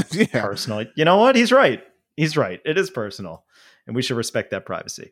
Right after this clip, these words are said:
Speaker 1: Yeah.
Speaker 2: Other follow-up from last week. Uh, we're both still alive. The, the falling Chinese rocket did not hit either of us, which is great.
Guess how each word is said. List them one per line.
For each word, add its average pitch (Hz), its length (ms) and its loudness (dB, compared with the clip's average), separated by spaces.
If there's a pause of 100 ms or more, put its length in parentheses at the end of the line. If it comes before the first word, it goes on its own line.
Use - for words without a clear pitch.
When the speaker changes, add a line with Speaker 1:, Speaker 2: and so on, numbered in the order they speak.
Speaker 1:
Yeah. 117 300 -2
Speaker 2:
Other 165 180 4
follow-up 170 460 4
from 170 140 0
last 175 280 2
week. 175 420 -4
Uh, 131 720 4 (640)
we're 151 140 4
both 143 220 0
still 139 220 2
alive. 165 560 4
The, 117 380 0
the 113 160 -4
falling 165 720 2
Chinese 160 560 2
rocket 143 540 2
did 151 260 0
not 151 360 4
hit 139 260 0
either 123 280 2
of 147 80 2
us, 196 200 0
which 110 140 -12
is 92 80 -8
great. 165 320 0